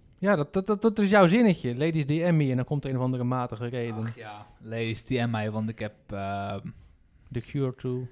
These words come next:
Speaker 1: Wat,
Speaker 2: weet
Speaker 1: welke
Speaker 2: ik
Speaker 1: zie-, welke
Speaker 2: veel. Ik heb het,
Speaker 1: He has,
Speaker 2: eh, ik, ik heb het,
Speaker 1: he
Speaker 2: ik heb
Speaker 1: can,
Speaker 2: het,
Speaker 1: in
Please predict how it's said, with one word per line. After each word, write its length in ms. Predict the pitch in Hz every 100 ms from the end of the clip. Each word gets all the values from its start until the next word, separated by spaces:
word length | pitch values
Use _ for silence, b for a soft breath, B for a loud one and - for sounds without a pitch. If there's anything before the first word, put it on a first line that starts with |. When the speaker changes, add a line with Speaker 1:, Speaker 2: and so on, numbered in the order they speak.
| - -
Speaker 1:
Wat, 120 | 127
Speaker 2:
weet 80 | 113
Speaker 1:
welke 180 | 123
Speaker 2:
ik 60 | 123
Speaker 1:
zie-, 140 | 135
welke 180 | 143 139
Speaker 2:
veel. 300 | 123 101 101
Ik 180 | 113 -
heb 180 | 113 113
het, 100 | 131
Speaker 1:
He 100 | 196
has, 100 | 123
Speaker 2:
eh, 80 | 117
ik, 140 | -
ik 300 | - 127 120
heb 120 | 131
het, 160 | 127 131
Speaker 1:
he 60 |
Speaker 2:
ik 60 | 160
heb 100 | 139
Speaker 1:
can, 80 | 202
Speaker 2:
het, 80 |
Speaker 1:
in 120 | 202